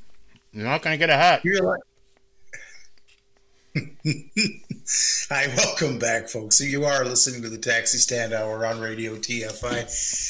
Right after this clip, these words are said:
Speaker 2: and on the Radio T F I video streaming network from the Northern Command Studio in Eagan, Minnesota. I'm John Shannon, and from the Radio T F I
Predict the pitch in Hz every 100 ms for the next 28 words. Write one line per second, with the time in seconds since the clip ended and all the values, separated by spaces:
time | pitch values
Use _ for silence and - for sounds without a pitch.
0 | - - - 180 190 175 165 156 143 143
1 | 135 131 131 131 127 135 123 120 131 127
2 | 123 156 147 127 120 - - 143 131 120
3 | 117 135 - 131 127 - - - - -
4 | - - - 127 131 131 135 139 131 127
5 | 135 131 127 - 143 131 131 131 131 127
6 | 135 131 127 127 - 180 185 175 - -
7 | - - - - - - 131 139 139 135
8 | - - 127 117 117 - 175 202 208 196
9 | - - - 156 175 185 175 147 - -
10 | 160 139 120 - - - - - 135 120
11 | 131 160 160 151 - 147 131 127 139 123